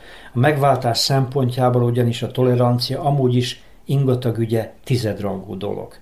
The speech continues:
Mondjuk ugyanezen fiatalokat irritálja, hogy miközben gyűlnek a felderengő katasztrófa jelei, hogy miközben zöld retorikát harsognak világszerte,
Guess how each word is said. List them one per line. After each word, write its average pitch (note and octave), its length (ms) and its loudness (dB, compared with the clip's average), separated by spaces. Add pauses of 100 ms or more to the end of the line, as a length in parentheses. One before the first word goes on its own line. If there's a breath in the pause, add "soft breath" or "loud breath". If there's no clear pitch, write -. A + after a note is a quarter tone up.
(760 loud breath)
Mondjuk D3+ 340 0
ugyanezen C3 520 0
fiatalokat B2+ 720 0
irritálja, B2 960 0 (320)
hogy A#2 140 -4
miközben A2+ 580 -2
gyűlnek A2+ 480 2
a A2 60 -4
felderengő A2 720 0
katasztrófa A#2 760 -6
jelei, G#2+ 540 -6 (540 loud breath)
hogy A#2+ 140 0
miközben A#2 520 0
zöld A2+ 520 2 (160)
retorikát A#2 720 -2
harsognak A#2 680 -2
világszerte, B2+ 920 0